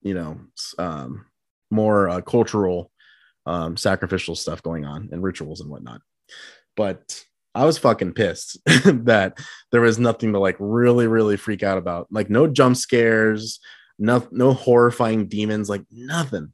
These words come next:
nothing at all. And God damn it.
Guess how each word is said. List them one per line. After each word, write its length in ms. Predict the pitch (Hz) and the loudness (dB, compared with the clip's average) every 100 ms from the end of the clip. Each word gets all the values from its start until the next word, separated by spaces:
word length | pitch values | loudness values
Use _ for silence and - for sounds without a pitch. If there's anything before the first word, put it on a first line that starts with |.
| _ | _
nothing 400 | 143 202 196 113 | -4 -2 0 -2
at 120 | 98 | -2
all. 420 | 143 139 90 104 - | -2 -4 -6 -12 -14
And 520 | 107 104 92 92 90 - - _ _ _ _ _ _ _ _ _ | -8 -6 -6 -8 -12 -14 -20 _ _ _ _ _ _ _ _ _
God 280 | 160 147 113 _ _ | -6 -6 -8 _ _
damn 240 | 131 147 | 0 0
it. 200 | 101 - | -2 -6